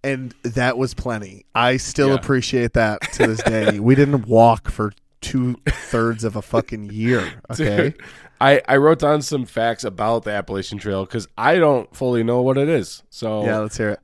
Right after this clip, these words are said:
Speaker 2: um, it, it crosses fourteen states.
Speaker 1: Okay.
Speaker 2: Did I write those states down? No. Did I look at really where it was? Also, no. Um,
Speaker 1: Virginia, North Virginia,
Speaker 2: <laughs>
Speaker 1: West Virginia, Northeast Virginia.
Speaker 2: It's
Speaker 1: Boom.
Speaker 2: on the East
Speaker 1: Four of them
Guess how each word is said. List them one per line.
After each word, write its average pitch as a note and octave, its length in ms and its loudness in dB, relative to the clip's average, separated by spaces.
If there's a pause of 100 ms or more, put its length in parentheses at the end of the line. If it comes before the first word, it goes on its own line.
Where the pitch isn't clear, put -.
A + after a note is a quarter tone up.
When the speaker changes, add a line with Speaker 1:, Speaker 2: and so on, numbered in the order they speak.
(100)
Speaker 2:
um, A2+ 460 0 (180)
it, C3 260 -6
it A#2+ 240 -12 (140)
crosses D#3 480 -4
fourteen C#3 640 -4
states. - 640 -6 (420)
Speaker 1:
Okay. - 440 -8
Speaker 2:
Did C3 140 -2
I B2 100 2
write B2 260 2
those B2+ 160 0
states B2+ 300 -2
down? C#3+ 480 -2
No. G2+ 420 -4 (160)
Did A#2+ 140 -2
I A2+ 80 -2
look A#2+ 260 0
at A#2 140 -2
really A#2+ 260 0
where A#2+ 200 0
it A2+ 60 -2
was? B2+ 440 -2
Also, A2+ 340 -2
no. F2 300 -8 (500)
Um, G2+ 140 -4
Speaker 1:
Virginia, C3 640 4 (240)
North C#3 420 6
Virginia, A2 640 0 (120)
Speaker 2:
<laughs> - 100 -4
Speaker 1:
West B2+ 380 2
Virginia, G2+ 600 -4 (320)
Northeast B2+ 560 0
Virginia. G#2 600 -4 (100)
Speaker 2:
It's C3+ 160 0
Speaker 1:
Boom. E3+ 80 4
Speaker 2:
on G3 80 2
the F#3 100 6
East E3 180 0
Speaker 1:
Four A2 80 4
of - 40 4
them C#3 80 6